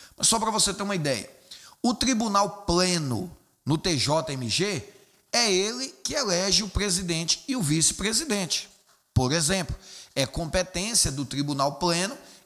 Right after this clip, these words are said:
eleger o vice-presidente eu, e o presidente. Eu já disse a você que o Tribunal Pleno é aquele composto de todos os desembargadores. No caso do Tribunal de Justiça de Minas, cento e trinta e cinco desembargadores.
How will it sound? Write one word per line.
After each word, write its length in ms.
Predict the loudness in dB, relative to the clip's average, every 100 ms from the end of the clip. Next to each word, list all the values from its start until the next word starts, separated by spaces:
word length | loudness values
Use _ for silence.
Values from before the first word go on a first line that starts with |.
| -2
eleger 680 | 0 0 2 2 2 -2 -4
o 100 | -2
vice-presidente 960 | 2 2 2 0 0 2 0 0 -4 -6 -18 0
eu, 200 | 0 2
e 100 | 2
o 40 | 2
presidente. 640 | 2 2 0 -2 -2 -4 -2
Eu 100 | 0
já 160 | 2
disse 280 | 0 0 0
a 40 |
você 440 | 0 2 2 0 -4 -12 -18 -6
que 100 | -4
o 60 |
Tribunal 440 | -2 -2 2 0 0
Pleno 240 | -4 -2
é 40 |
aquele 220 | -4 -4 -6
composto 680 | -8 -4 -2 2 0 -2 -10 -16 -8
de 140 | -2 -2
todos 680 | -2 -2 0 0 -2 -4 -4
os 140 | -2
desembargadores. 840 | 0 0 2 2 2 0 -2 -2
No 100 | -4
caso 240 | 0 0 -2
do 80 |
Tribunal 320 | -6 -6 -4 -2
de 80 |
Justiça 360 | 0 2 2 0
de 120 | 0
Minas, 400 | 0 2 2 0 -2 -6
cento 560 | 2 4 4 2 0 -2
e 60 | -2
trinta 380 | -2 -2 0
e 80 | 2
cinco 420 | 4 4 2 -2
desembargadores. 1000 | 0 0 0 0 -2 0 -2 -4 -6 -10